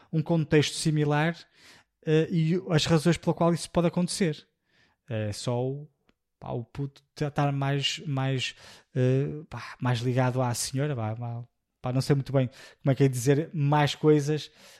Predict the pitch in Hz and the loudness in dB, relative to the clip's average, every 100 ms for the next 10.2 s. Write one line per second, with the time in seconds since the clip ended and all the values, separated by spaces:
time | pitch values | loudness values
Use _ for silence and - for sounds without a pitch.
0 | _ 139 - 160 156 - - 139 123 120 | _ -8 -2 2 2 2 0 2 2 0
1 | 110 - - 131 135 - 139 135 139 147 | -2 -6 -6 -6 -6 -6 -4 -4 -2 -2
2 | 156 143 156 143 151 151 _ _ _ _ | -2 -2 -2 0 -4 -8 _ _ _ _
3 | _ _ - - 143 - 156 147 143 151 | _ _ -12 -6 -4 0 4 4 4 0
4 | 156 131 135 135 - - - 135 131 135 | -2 -2 0 -2 -8 -20 -14 -6 -4 -4
5 | 170 135 135 151 135 - 151 147 147 - | 0 2 4 2 0 2 4 4 2 2
6 | 151 - 151 139 147 143 135 120 _ _ | 0 0 -2 0 0 0 0 -2 _ _
7 | 143 147 147 - 175 160 139 - 110 110 | 0 4 4 2 -2 -2 -4 -4 -6 -6
8 | 117 - 127 127 - - _ - 113 113 | -8 -6 -4 -4 -6 -14 _ -10 -8 -4
9 | 123 117 120 120 117 117 117 120 - 131 | -4 0 0 2 2 0 0 -2 -2 -2
10 | 131 | -4